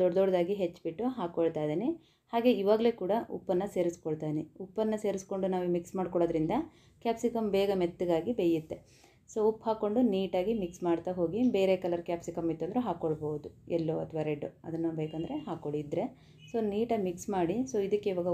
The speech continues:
ಒಂದೂವರೆ ಟೇಬಲ್ ಸ್ಪೂನಷ್ಟು ವಾಂಗಿಬಾತ್ ಪೌಡರನ್ನು ಹಾಕ್ಕೊಳ್ತೀನಿ. ಹಾಗೆ ಇದಕ್ಕೆ ಒಂದು ಟೇಬಲ್ ಸ್ಪೂನಷ್ಟು ಹುಣಸೆಹಣ್ಣಿನ ರಸವನ್ನು ಹಾಕ್ಕೊಳ್ತೀನಿ. ಒಂದು ಎರಡು ಇಂಚಷ್ಟು ಹುಣಸೆಹಣ್ಣನ್ನು ನೀರಲ್ಲಿ ನೆನೆಸ್ಬಿಟ್ಟು ಅದನ್ನು ಕಿವುಚ್ಬಿಟ್ಟು ರಸ ತೆಗೆದು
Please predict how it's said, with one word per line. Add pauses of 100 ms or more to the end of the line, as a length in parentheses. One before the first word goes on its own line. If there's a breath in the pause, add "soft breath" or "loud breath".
(100)
ಒಂದೂವರೆ
ಟೇಬಲ್
ಸ್ಪೂನಷ್ಟು (500 loud breath)
ವಾಂಗಿಬಾತ್
ಪೌಡರನ್ನು (220)
ಹಾಕ್ಕೊಳ್ತೀನಿ. (480 soft breath)
ಹಾಗೆ
ಇದಕ್ಕೆ (560 loud breath)
ಒಂದು
ಟೇಬಲ್
ಸ್ಪೂನಷ್ಟು
ಹುಣಸೆಹಣ್ಣಿನ
ರಸವನ್ನು
ಹಾಕ್ಕೊಳ್ತೀನಿ. (100)
ಒಂದು (100)
ಎರಡು
ಇಂಚಷ್ಟು
ಹುಣಸೆಹಣ್ಣನ್ನು
ನೀರಲ್ಲಿ
ನೆನೆಸ್ಬಿಟ್ಟು
ಅದನ್ನು
ಕಿವುಚ್ಬಿಟ್ಟು (100)
ರಸ (160)
ತೆಗೆದು